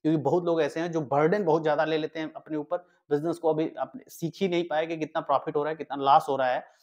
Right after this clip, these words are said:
और पहले ही लोन ले लेते हैं, जिसकी वजह से वो काफी ज्यादा परेशान हो जाते हैं और लोन का जो टेंशन होता है उसकी वजह से वो बिजनेस भी नहीं कर पाते हैं, ठीक है? तो जब आप बिजनेस में स्टेबल हो जाइए कि हाँ भाई, ये कोई इतनी इनकम हम कर ले रहे हैं कि हम लोन का,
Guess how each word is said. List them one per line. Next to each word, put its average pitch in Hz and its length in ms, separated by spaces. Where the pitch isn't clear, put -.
और 143 100
पहले 156 320
ही 180 60
लोन 151 220
ले 135 100
लेते 127 140
हैं, 156 80
जिसकी 143 260
वजह 143 140
से 147 100
वो 151 80
काफी 139 240
ज्यादा 139 200
परेशान 135 420
हो 139 60
जाते 147 240
हैं 208 140
और 127 180
लोन 165 240
का 180 100
जो 165 100
टेंशन 147 300
होता 143 220
है 156 60
उसकी 143 180
वजह 143 220
से 170 140
वो 165 140
बिजनेस 139 380
भी 131 100
नहीं 117 140
कर 98 100
पाते 98 280
हैं, 107 80
ठीक 156 120
है? 107 80
तो 131 60
जब 127 160
आप 123 100
बिजनेस 123 340
में - 140
स्टेबल 180 300
हो 156 80
जाइए 156 180
कि 151 80
हाँ 135 180
भाई, 139 260
ये 139 140
कोई - 160
इतनी 175 280
इनकम 175 220
हम 160 100
कर 165 140
ले 165 140
रहे 160 100
हैं 170 100
कि 160 60
हम 143 120
लोन 147 200
का, 156 160